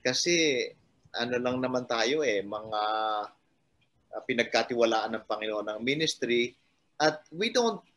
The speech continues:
um, we don't, um, have a different moral standards na ginagamit natin sa iba at sa atin.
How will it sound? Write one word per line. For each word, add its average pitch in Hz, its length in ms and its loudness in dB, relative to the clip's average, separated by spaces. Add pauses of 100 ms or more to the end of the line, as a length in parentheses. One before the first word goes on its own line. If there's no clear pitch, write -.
(1200)
um, 160 680 2 (120)
we 185 160 -4
don't, 190 380 0 (1400)
um, 143 920 2 (1600)
have 156 460 4 (280)
a 131 400 6 (120)
different 143 500 6 (480)
moral 139 440 8
standards 104 1120 0
na 113 120 -4
ginagamit 110 680 2
natin 101 340 0
sa - 160 2
iba 98 400 2
at - 120 -6
sa 101 200 2
atin. 131 340 0